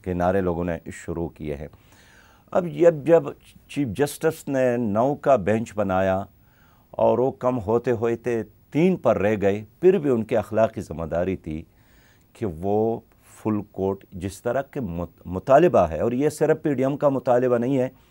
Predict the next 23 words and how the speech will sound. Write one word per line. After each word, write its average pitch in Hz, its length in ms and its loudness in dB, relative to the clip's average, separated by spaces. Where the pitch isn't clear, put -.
ये 147 100 -2
तमाम 165 640 4
जमहूरियत 123 540 0
पसंद 117 360 -2
लोगों 104 240 -2
का 95 140 -4
मुतालिबा 90 500 -2
था 78 160 -4
कि 110 60 -8
अपने 135 300 -2
आप 135 160 2
को 147 380 -4
मुतनाज़ 104 540 -2
ना 90 240 0
बना 101 320 -2
ले, 101 280 -6
फरीक 98 520 -4
ना 85 180 -2
बना 90 340 0
ले। 101 220 -2
और 135 280 0
ये 147 220 2
कोई 196 260 0